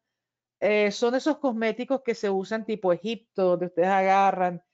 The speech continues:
y hacen esas, eh, esos delineadores que son tan intensos. En cierto tipo de, de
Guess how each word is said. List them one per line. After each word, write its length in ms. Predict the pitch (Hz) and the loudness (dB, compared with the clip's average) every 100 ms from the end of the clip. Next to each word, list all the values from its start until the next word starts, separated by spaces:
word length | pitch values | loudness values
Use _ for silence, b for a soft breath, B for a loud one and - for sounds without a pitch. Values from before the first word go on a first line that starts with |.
| _ _ _ _ - | _ _ _ _ -4
y 140 | 185 | 2
hacen 340 | 185 180 196 | 2 2 -2
esas, 1300 | 196 185 202 196 185 180 170 160 147 143 143 - - _ _ _ _ _ _ _ _ _ | -2 -2 0 4 4 4 2 2 0 -2 -8 -20 -20 _ _ _ _ _ _ _ _ _
eh, 440 | 180 175 165 160 - | 2 4 4 2 0
esos 320 | 170 208 208 | 0 -2 0
delineadores 880 | 214 214 196 180 190 220 220 196 190 | 0 0 -2 0 2 2 2 0 -4
que 80 | |
son 240 | 175 180 175 | -6 -6 -2
tan 160 | 190 | -2
intensos. 1080 | 175 160 - 208 208 185 - - - - _ _ _ _ _ _ _ _ - | -2 -6 -4 -2 -2 -6 -10 -18 -20 -20 _ _ _ _ _ _ _ _ 0
En 400 | 220 220 220 220 | 4 4 2 -2
cierto 960 | - 277 269 277 - 311 311 311 - _ _ _ _ _ _ _ _ - | -2 2 2 2 -2 -2 0 -2 -6 _ _ _ _ _ _ _ _ -6
tipo 440 | 262 240 269 269 | -6 -2 0 4
de, 960 | 247 220 196 185 175 165 156 135 - _ _ | 4 2 2 2 4 4 2 -2 -10 _ _
de 840 | 170 165 160 156 151 143 135 123 | 0 2 2 2 0 -2 -6 -10